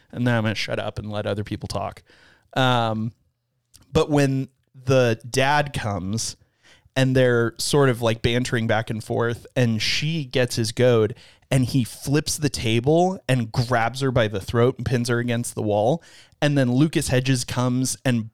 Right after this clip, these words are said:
puts the knife up against his throat. Like, that all happens so fast, and it's so dramatic and intense. And then you have the ditzy girlfriend just standing in the hallway. Like,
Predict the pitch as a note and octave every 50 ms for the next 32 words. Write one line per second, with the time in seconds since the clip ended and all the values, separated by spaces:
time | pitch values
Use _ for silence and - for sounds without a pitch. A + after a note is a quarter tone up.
0 | _ _ - - E3 - - - - C3 A#2 G2 G2 G#2 G2 F#2+ A#2+ C3 C#3+ -
1 | F#3 D#3+ - F3+ E3+ E3+ F3+ F#3 - - - F#3 F3 - - F3+ F3+ F3+ F#3+ G3+
2 | F#3+ - - C3 B2 - - D3 E3+ E3 D#3 C#3 B2+ A#2+ C3 A#2 - A2 G#2+ -
3 | - - - - G3+ G3 G3+ F#3+ - - B2 A#2+ A2+ A2+ A2 - - - - -
4 | - - - - _ _ - - C#3+ C3+ - - - - G3 F#3+ G3 E3 F3 D#3+
5 | D3+ C#3 C3 B2+ - C3+ B2 A#2+ A#2 A2+ - - B2+ A#2 A#2 A#2+ - - - -
6 | - - - - _ _ _ - C#3 C#3 C#3 D3 D#3 E3+ E3+ D#3+ C#3+ D#3+ D#3 C#3+
7 | C3 B2+ B2 B2+ A#2+ A#2 - _ _ - B2+ - _ - B2+ C3 B2+ - - -
8 | D3 D3 C#3+ C#3 C#3 C3+ C#3+ - - _ _ _ _ _ - - C3 B2+ B2+ C3+
9 | B2 - B2 G#2 - F#2+ G2 A2 A2+ A#2 - - - _ _ _ _ _ _ -
10 | - D#3 - - - - - D3 C3 C3 C3 C#3+ D3 C#3 C3+ B2+ B2 A#2 - -
11 | A#2+ A#2 A#2+ B2+ C3+ C#3+ D3 D3+ C3+ B2 A#2+ A#2+ -